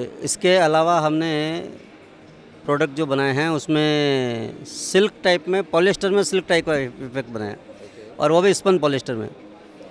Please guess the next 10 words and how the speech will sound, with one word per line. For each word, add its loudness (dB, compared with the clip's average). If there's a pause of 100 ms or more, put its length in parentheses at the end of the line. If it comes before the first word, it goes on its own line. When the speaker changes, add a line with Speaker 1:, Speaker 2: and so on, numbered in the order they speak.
(600)
Speaker 1:
अभी 4
हुआ 8
क्या 2
है, 4
पिछले -2
ती-, -4
तीन 2
चार 2
सालों 0
से -4